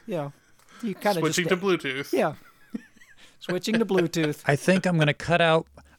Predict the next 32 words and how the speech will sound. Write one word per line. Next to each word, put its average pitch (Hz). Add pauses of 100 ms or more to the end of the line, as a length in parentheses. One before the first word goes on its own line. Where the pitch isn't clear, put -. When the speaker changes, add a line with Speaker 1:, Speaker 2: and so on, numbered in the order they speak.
(200)
Speaker 3:
I'm 143
gonna 160
cut 160
out 139
my 147
entire 135
segment 139
and 131
just 131
leave 143
in 120
your 113
segment. -
<laughs> 277 (2750)
Uh, 131
I 151
do 160
wanna 160
add 135
one 131
little 117
short 117
thing. 113
Um, 113
if -
you 131
guys 135
remember 123 (680)
a 117
couple 127
episodes 117
back, 120